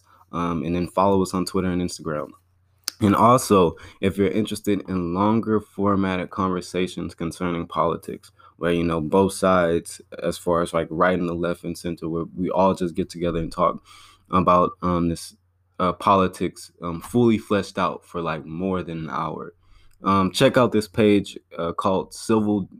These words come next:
Discourse. It's on YouTube and Facebook. Uh, they have a Facebook group,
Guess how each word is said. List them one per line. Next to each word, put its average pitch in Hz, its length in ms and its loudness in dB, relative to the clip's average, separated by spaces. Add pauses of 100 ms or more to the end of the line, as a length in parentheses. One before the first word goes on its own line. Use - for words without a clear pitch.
Discourse. 143 720 -2 (340)
It's 98 180 -4
on 92 200 0
YouTube 104 340 -2
and 92 140 -6
Facebook. 107 480 -4 (100)
Uh, 85 140 -4
they 87 100 -4
have 92 200 -4
a 85 40 -6
Facebook 90 460 -4
group, 92 320 -4